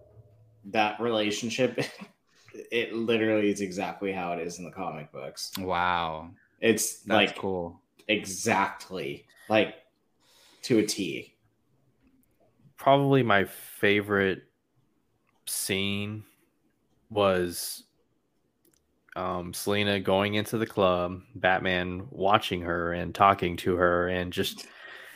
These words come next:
Speaker 3: I-, identifying all the, uh, corrupt officials of
Speaker 2: Mm-hmm.
Speaker 3: Gotham City, you know, one by one, and how she's, like, you know, starting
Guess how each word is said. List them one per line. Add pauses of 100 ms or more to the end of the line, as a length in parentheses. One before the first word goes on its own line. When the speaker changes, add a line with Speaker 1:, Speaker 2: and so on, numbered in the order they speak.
(200)
Speaker 3:
I-,
identifying
all
the,
uh,
corrupt
officials
of
Speaker 2:
Mm-hmm.
Speaker 3:
Gotham
City,
you
know,
one
by
one,
and
how
she's,
like, (880)
you
know,
starting